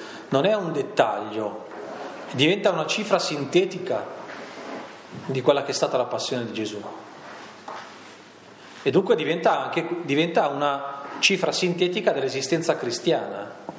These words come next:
un'esistenza consegnata. Viene spiegato, eh,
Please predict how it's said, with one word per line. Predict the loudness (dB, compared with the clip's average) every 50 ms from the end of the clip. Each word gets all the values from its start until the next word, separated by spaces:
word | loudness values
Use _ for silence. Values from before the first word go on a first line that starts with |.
| -8 -8 -8 -10 -14 -16 -16 -18 -18 -18 -18 -18 -18 -8 -2
un'esistenza | 0 2 2 2 0 0 2 2 2 2 2 0
consegnata. | 0 2 0 0 2 0 0 -2 0 -2 -2 -2 -4 -2 -2 -4 -4 -4 -8 -12 -14 -16 -16 -16 -14 -14 -14 -14 -16 -18 -18 -20 -20 -18 -18 -18 -18 -18 -20 -20 -20 -20 -18 -16 -16 -16 -16 -16 -16 -16 -16 -16 -16 -16 -14 -12 -12 -12 -12 -12 -14 -14 -12 -12 -10 -12 -12 -14 -14 -16 -16 -12 -4
Viene | 2 4 4 4 4 4 2 2 2 0 -2 -4 -4 -2
spiegato, | -2 -2 0 2 2 4 4 4 4 4 2 0 -2 -2 0 2 2
eh, | 2 2 2 -2 -4 -6 -10